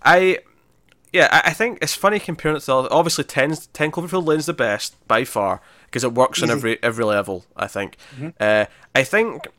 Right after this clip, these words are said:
Speaker 1: when you're comparing this to the first one, I think the first one's technically the better movie, 'cause it's, it's the more tight movie in terms of,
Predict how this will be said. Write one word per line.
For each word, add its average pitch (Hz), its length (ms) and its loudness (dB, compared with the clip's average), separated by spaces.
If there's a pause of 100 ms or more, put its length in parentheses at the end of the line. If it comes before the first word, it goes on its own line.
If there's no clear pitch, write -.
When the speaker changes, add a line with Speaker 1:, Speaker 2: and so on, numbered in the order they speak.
(120)
Speaker 1:
when 156 200 0
you're 151 80 2
comparing 175 360 -2
this 190 160 -4
to 165 60 -14
the 139 60 -6
first - 320 -6
one, 151 240 -4
I 127 80 2
think 143 180 -2 (180)
the 147 80 -6
first - 260 0
one's 226 200 0
technically 180 360 -2
the 135 100 -4
better 127 280 2
movie, 120 320 -2
'cause 113 180 -6
it's, - 180 -6
it's - 160 -6
the 120 120 -8
more 131 180 -2
tight - 440 -6
movie 117 340 -4
in 110 80 -6
terms 110 320 -4
of, 104 180 -6